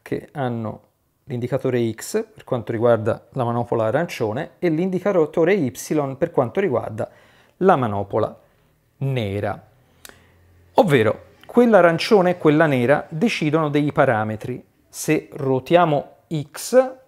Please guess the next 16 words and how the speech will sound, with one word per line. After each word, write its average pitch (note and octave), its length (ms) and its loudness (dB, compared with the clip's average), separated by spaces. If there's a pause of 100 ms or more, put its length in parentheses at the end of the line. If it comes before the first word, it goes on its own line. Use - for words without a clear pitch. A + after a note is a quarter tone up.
(260)
per C#3 160 -2
esempio, C3 460 0
vediamo D#3+ 380 2
che D#3 160 -4
il D#3 120 0
display C3 680 -2
ci - 200 -6
indicherà F3+ 840 -2 (120)
L D3 380 4
V C3+ 240 2
L, A#2 420 0 (120)
ovvero C#3 760 -2
level. A2 640 -2 (120)
Quindi A2+ 560 -4 (480)
la C3 140 -4
manopola C3 680 -2